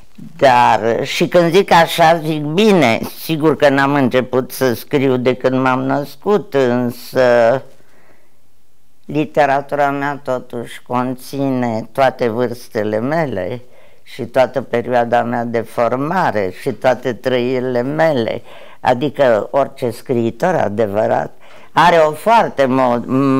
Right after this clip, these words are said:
mare doză de copilărie în operele pe care le scrie, pentru că noi ne formăm în copilărie.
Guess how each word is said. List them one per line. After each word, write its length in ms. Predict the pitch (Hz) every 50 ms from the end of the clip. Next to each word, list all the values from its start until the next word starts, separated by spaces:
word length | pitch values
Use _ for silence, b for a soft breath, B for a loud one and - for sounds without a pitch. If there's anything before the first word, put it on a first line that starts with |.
| 131 127 123 127
mare 420 | 147 170 175 156 139 123 120 117
doză 640 | 120 123 117 151 165 170 147 127 104 101 110 113
de 180 | 104 104 120 113
copilărie 1200 | - - 123 113 - - 143 117 113 113 110 110 113 135 139 131 113 104 104 95 92 101 110 107 - b b b b b b b b b b
în 260 | - 131 135 135 131
operele 640 | 135 135 131 - - - 113 107 104 113 113 101
pe 200 | 104 - - 127
care 320 | 110 - - 113 107 110 113
le 260 | 110 107 113 117 113 110 -
scrie, 420 | - - - 165 170 165 139 123 110
pentru 600 | 101 - 117 113 117 120 117 - - 107 110 95 -
că 180 | - - 123 117
noi 300 | 117 120 123 131 131 123
ne 160 | 117 117 113
formăm 640 | 107 - - 120 110 107 113 135 151 156 143 127 117
în 120 | 107 104
copilărie. 960 | 101 113 107 95 - - 101 92 92 98 101 95 92 104 101 92 92 95 95